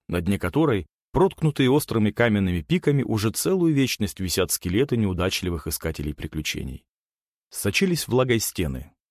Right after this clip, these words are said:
Тревожно дрожал наэлектризованный воздух, скользили лучи фонарей по сводам древнего сказочного подземелья.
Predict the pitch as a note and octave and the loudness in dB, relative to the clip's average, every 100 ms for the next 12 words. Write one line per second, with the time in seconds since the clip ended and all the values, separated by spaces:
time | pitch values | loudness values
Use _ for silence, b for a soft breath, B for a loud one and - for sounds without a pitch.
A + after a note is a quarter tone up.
0 | _ _ - F#2+ A2 A#2 A2 G#2 A2+ G#2+ | _ _ -4 0 2 2 2 2 2 4
1 | A#2 G#2+ G#2+ G#2 G#2+ G#2+ A2 G#2+ G#2 F#2+ | 2 2 2 2 2 4 4 4 2 2
2 | G2 D#2 - - - _ - - F2+ E2 | -2 -2 -10 -16 -20 _ -10 -6 -2 -2
3 | F#2 F#2 F2 - E2+ E2 D#2+ G2 C3 - | 0 0 -2 -2 -4 -2 -2 0 -2 -4
4 | - - F#2 E2+ D2+ G2 A#2 G2 F#2 - | -6 -4 -2 -2 -2 -2 -2 -2 -6 -8
5 | - C#2+ C#2 - C#2 C2+ C#2 C#2 C2+ A1+ | -6 -6 -6 -6 -6 -8 -8 -8 -8 -10
6 | - - | -16 -20